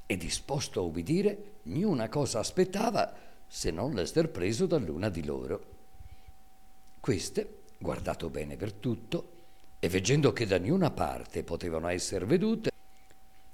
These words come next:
appressandosi quella che mosse avea le parole a Masetto, lui destò, ed egli incontanente si levò in piè.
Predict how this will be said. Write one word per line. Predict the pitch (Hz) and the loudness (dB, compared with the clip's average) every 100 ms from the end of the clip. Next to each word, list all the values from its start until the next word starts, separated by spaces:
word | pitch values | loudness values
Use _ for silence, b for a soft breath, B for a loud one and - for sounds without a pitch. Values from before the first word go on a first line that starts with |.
| - - | -6 -2
appressandosi | - 98 85 - 123 156 123 98 104 - | 0 0 2 2 2 4 4 2 0 0
quella | 98 87 90 | 2 2 2
che | - 87 | 0 0
mosse | 95 120 - | 2 2 2
avea | 85 101 104 | 4 4 4
le | 95 | 2
parole | 92 90 120 110 90 - | 2 4 4 6 4 2
a | - | -2
Masetto, | 65 69 71 82 76 - 147 - B B B B - - - | -2 0 2 2 0 -2 -4 -4 B B B B -16 -12 0
lui | 269 226 120 | 4 6 6
destò, | 104 107 - - 69 - - - - - - - - - | 4 2 0 -4 -4 -6 -12 -14 -16 -16 -16 -16 -16 -8
ed | 294 147 | -2 0
egli | - 151 | 0 0
incontanente | 101 - 101 - 165 78 78 156 151 - | 0 0 0 2 2 2 0 0 0 -4
si | - 214 | -4 2
levò | 117 60 | 2 2
in | 95 110 | -2 -2
piè. | 107 76 - | 0 0 -2